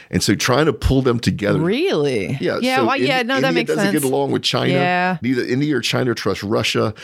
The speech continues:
Speaker 1: South Africa doesn't trust any of them. But the other thing that's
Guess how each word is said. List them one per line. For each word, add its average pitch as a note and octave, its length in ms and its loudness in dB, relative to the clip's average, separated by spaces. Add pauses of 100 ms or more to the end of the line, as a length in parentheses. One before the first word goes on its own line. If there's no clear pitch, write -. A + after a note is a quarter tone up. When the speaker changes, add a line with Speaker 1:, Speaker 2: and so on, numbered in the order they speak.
(140)
Speaker 1:
South B2+ 300 -2
Africa B2 340 0
doesn't G#2+ 200 0
trust F2 280 0
any A#2+ 160 2
of A#2+ 120 2
them. A2+ 260 2 (460)
But - 120 2
the B2 100 2
other A3+ 200 2
thing A#2 180 0
that's G2+ 240 0